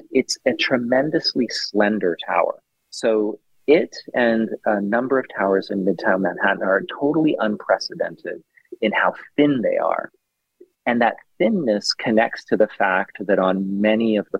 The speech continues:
floors, there's only one unit, right? Like, if you think of a, a more historically typical residential tower, you might have, you know, five units on a floor, six units on a floor. Literally, the size of the floor is bigger. And literally, that translates into a building that's more boxy, it's less slender.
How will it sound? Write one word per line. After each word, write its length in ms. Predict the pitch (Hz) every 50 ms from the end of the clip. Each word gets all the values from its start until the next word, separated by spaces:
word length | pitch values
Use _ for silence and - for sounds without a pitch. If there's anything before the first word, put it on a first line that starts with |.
| - -
floors, 360 | - 95 92 92 90 87 -
there's 180 | - 92 87 - -
only 360 | 110 104 101 95 92 92 90
one 300 | 87 87 87 85 87 87
unit, 420 | 85 82 90 87 78 - - - _ _ _ _ _
right? 240 | - 80 131 139 -
Like, 140 | 113 104 -
if 100 | 110 -
you 120 | 110 101
think 260 | - - 131 123 -
of 140 | 127 107 90
a, 420 | 95 95 90 87 87 87 87 87 90
a 40 | 92
more 240 | 95 95 95 98 -
historically 680 | - - - - 98 92 95 95 92 - - 90 87
typical 500 | - - 117 - - 95 - 95 90 90
residential 680 | 87 92 87 80 - 98 85 87 85 87 - 87 87 - - -
tower, 300 | 87 85 82 85 82 80
you 160 | 82 82 82
might 200 | 80 87 82 80
have, 240 | 82 82 80 76 76 - _ _ _ - - - _
you 80 | - 87
know, 60 | - - -
five 320 | 90 82 82 87 85 82 -
units 340 | 82 85 78 85 - - -
on 120 | 82 78
a 60 | 78 - -
floor, 320 | - 92 82 82 82 - -
six 320 | - - - - - -
units 180 | - 87 - -
on 60 | 98
a 40 | 92
floor. 120 | - 92 - -
Literally, 520 | 120 170 220 214 - - 180 139 127 117
the 160 | 104 - -
size 300 | - - 110 110 107 -
of 60 | 120
the 80 | - -
floor 280 | - - - 285 151 120
is 120 | 113 -
bigger. 380 | 123 - 277 - - - - _ _ _ - - _ _ _ _ -
And 320 | 117 117 113 110 113 113 98 -
literally, 480 | 117 139 156 - - 165 143 127 117
that 160 | 101 101 92 -
translates 640 | - - 104 98 95 92 - 98 95 95 - _ _ -
into 420 | 104 98 95 - - 107 98 95
a 80 | 104 98
building 380 | - 101 95 95 101 95 92
that's 200 | 90 - - _
more 200 | 104 95 90 87
boxy, 500 | - 92 80 85 - - - - 90 82
it's 140 | - - -
less 160 | - 82 - -
slender. 420 | - - - 82 - - - -